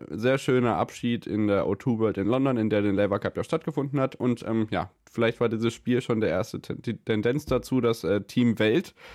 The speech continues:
Team Europa gegen Team Welt ist ja das Modus des Laver Cups im Einzel und Doppel abwechselnd, ähm, dass Team Welt am Sonntag dann den Sieg einbringen konnte. Der Samstag und der Sonntag gibt ja mehr Punkte als der Freitag und am Ende konnte Team Welt tatsächlich erfolgreich sein, Benni.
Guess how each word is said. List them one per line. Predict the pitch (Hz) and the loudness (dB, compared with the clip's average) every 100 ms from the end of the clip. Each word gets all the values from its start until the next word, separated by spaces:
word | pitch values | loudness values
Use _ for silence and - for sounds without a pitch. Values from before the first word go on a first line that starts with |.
| - - _ | -20 -20 _
Team | - 113 | -2 2
Europa | 107 113 120 110 | 2 2 0 0
gegen | 107 101 | 0 0
Team | - 95 | -2 0
Welt | 107 110 | 0 0
ist | 110 98 | -2 -2
ja | |
das | 92 - | -2 0
Modus | 110 127 135 - | 0 2 0 -2
des | 120 - | -6 -2
Laver | 110 104 | 0 0
Cups | - 107 - | -2 -6 -6
im | 85 - | -6 -2
Einzel | 95 110 101 | -4 -2 -4
und | 98 | -2
Doppel | 113 117 101 | 0 0 0
abwechselnd, | - 110 101 - 104 107 - - _ - | -2 -2 -2 -2 -4 -4 -12 -20 _ -6
ähm, | 98 95 95 - | -2 0 -2 -2
dass | 104 | -4
Team | - 123 117 | 0 2 4
Welt | 123 160 | 2 0
am | 117 117 | 0 0
Sonntag | 120 131 123 | 0 0 0
dann | 117 | 0
den | 117 120 | 0 -2
Sieg | 175 | -2
einbringen | 107 101 113 101 | -2 0 0 0
konnte. | 104 107 156 170 - _ | 0 0 0 -2 -4 _
Der | 104 101 | 0 2
Samstag | 104 113 113 | 0 -2 -2
und | 117 | -2
der | 104 | 0
Sonntag | 104 113 117 - | 0 -2 -4 -4
gibt | 107 | -4
ja | - | -2
mehr | 98 98 | -2 -2
Punkte | - 113 - | -2 -2 -2
als | - 85 | -6 -6
der | 85 | -6
Freitag | 92 101 - 127 117 | -2 0 0 0 -2
und | - 104 - | -4 -4 -4
am | 85 95 | -4 -2
Ende | 87 110 | 0 0
konnte | 117 110 107 | -2 -4 -4
Team | - 113 | -2 0
Welt | 110 - | 0 0
tatsächlich | 135 - 135 120 | -2 -2 -4 -4
erfolgreich | 147 160 156 98 | -2 -2 0 -2
sein, | 92 80 | 0 -2
Benni. | 80 64 | -4 -6